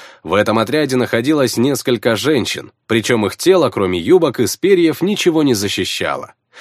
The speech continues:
Таины не представляли собой серьезных противников, понял я. Простенькие луки, подходящие скорее для охоты.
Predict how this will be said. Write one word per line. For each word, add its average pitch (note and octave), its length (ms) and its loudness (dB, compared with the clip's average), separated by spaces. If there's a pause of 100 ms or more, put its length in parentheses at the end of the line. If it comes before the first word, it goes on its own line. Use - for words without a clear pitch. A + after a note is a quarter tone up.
(360)
Таины G3 400 4
не F3 140 6
представляли D#3 680 0
собой D3 360 0
серьезных C3 600 -2
противников, G#2 760 -2
понял F2+ 340 -2
я. G#2 340 -2 (360)
Простенькие B2+ 680 0
луки, C#3 360 2
подходящие A#2+ 680 -2
скорее A#2+ 460 0
для G#2 260 0
охоты. F#2 500 -4